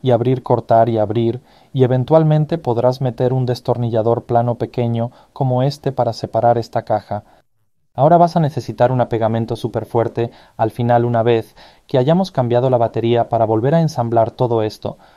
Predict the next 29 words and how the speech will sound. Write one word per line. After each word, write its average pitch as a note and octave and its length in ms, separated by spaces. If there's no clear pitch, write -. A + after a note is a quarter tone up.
porque - 240
no F3 120
se F#3+ 120
vuelve D#3 240
a C3 60
juntar A2+ 400
exactamente. G#2+ 840
Así D#3+ 260
que F3+ 140
una G3 160
vez D3 220
que - 100
hayas A2+ 260
hecho A2 240
eso G#2+ 300
y B2+ 100
hayas D3+ 240
separado, B2 580
tendrás C3 380
acceso C#3 400
a B2 40
la G#2+ 120
parte A2+ 260
interna A#2 400
de G#2+ 100
la G2+ 120
placa A2 240
de G#2+ 80
circuito A2 560